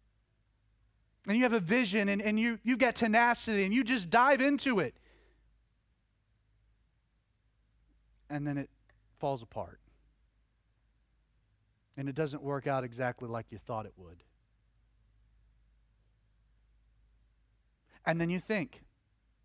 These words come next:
"Are you really who you say you are?" Now, now, what's the problem? The problem is that John here has an expectation of what he wants Jesus to be doing.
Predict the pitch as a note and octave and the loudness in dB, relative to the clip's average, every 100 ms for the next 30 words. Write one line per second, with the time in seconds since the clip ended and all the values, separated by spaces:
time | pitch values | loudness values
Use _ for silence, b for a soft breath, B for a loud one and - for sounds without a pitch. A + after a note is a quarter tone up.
0 | _ _ _ _ _ _ _ _ _ _ | _ _ _ _ _ _ _ _ _ _
1 | _ C3+ C#3 C#3 C#3 C3+ C3 A#2+ B2+ A#2 | _ -8 -6 -4 -2 -2 -4 -6 -10 -12
2 | - A2+ F#2+ D#2+ - _ _ _ _ _ | -12 -14 -14 -20 -20 _ _ _ _ _
3 | _ _ _ _ _ _ _ _ - A3+ | _ _ _ _ _ _ _ _ -4 0
4 | A#3+ A#3 F3 G#3 - A#3+ - C4 C4+ D3 | 2 2 4 2 0 -6 -2 2 2 0
5 | A#2+ A2 _ _ _ _ _ b b b | -6 -12 _ _ _ _ _ b b b
6 | F#3+ - B3 D4+ G3+ E3 F3+ F#3+ _ _ | -6 0 2 4 2 0 -2 -8 _ _
7 | - G3+ D#3+ G3 G#3 _ C#3+ B2+ A3 D4 | -2 -2 0 -2 -2 _ -10 0 4 6
8 | B3 G3+ - E3 D3+ D#3+ b b A3 F#3+ | 4 2 -2 -2 0 0 b b 0 2
9 | G3 A3 A#3 - - - A3 - B3+ D4 | 0 0 0 0 -2 0 0 0 0 2
10 | - - G#2 - _ _ _ _ _ _ | 0 -6 -8 -12 _ _ _ _ _ _
11 | _ _ _ _ _ _ _ _ _ _ | _ _ _ _ _ _ _ _ _ _
12 | _ _ _ _ G3+ E3+ F#3+ - - C4+ | _ _ _ _ -2 2 2 0 -2 0
13 | D#4+ D#4 B3 A3 - D3+ A3 G3 F3+ - | 2 4 4 2 -2 -2 0 0 -2 -4
14 | G3 E3 C3+ D3 G2+ | -4 -4 -2 -4 -4